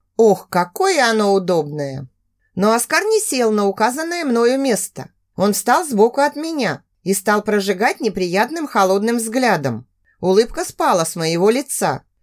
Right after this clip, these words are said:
Я подобралась. «М, что-то случилось?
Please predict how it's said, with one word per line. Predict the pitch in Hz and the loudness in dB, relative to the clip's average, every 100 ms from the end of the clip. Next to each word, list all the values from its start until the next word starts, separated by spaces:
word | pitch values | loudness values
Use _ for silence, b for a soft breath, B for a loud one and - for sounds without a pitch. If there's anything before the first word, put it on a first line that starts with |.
| _ | _
Я | 170 175 185 | -2 0 0
подобралась. | 220 233 247 277 262 165 - - _ _ _ _ _ _ - | -2 -2 0 0 0 -2 -4 -14 _ _ _ _ _ _ -8
«М, | 220 233 233 233 220 208 - _ - | -4 -2 -2 -2 -4 -4 -8 _ -20
что-то | - - - 269 277 | -14 -8 -2 0 2
случилось? | 269 277 277 - 381 349 202 - - | 0 0 0 2 4 4 0 -4 -16